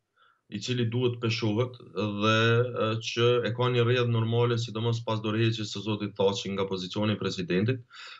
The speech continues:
sepse kryetari i ku-, kryetaria e kuvendit në këtë rast nuk mund ta udhëheq, ë,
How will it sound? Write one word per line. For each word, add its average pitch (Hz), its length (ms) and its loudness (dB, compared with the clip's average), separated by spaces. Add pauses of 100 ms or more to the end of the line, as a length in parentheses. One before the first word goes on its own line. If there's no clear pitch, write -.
(140)
sepse 117 600 4
kryetari 120 480 2
i - 60 -6
ku-, 107 180 -4 (100)
kryetaria 120 420 0
e 113 60 -4
kuvendit 120 400 0
në 120 60 -2
këtë 117 140 -2
rast 117 200 0
nuk 113 160 -8
mund 127 220 -4
ta 120 160 4
udhëheq, 120 380 0 (520)
ë, 98 80 2